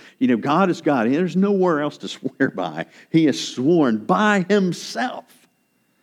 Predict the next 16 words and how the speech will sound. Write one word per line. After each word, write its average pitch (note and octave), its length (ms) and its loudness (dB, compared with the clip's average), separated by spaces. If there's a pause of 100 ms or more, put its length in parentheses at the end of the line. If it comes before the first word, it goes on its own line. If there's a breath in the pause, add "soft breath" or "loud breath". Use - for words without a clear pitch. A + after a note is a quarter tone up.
(720)
that C#3+ 460 0 (180)
I D3 540 -2
abhor G2 720 -6 (160)
the - 80 -20
pride F#2+ 600 -10
of C#2 100 -20
Jacob, G#2 480 -10
and F2+ 140 -8
I A#2 160 -2
hate - 460 -4
his G2 160 -12
strongholds, F2 760 -10
and E2 100 -18
I C3+ 300 -4
will A#2 160 -4
deliver C#3 760 -2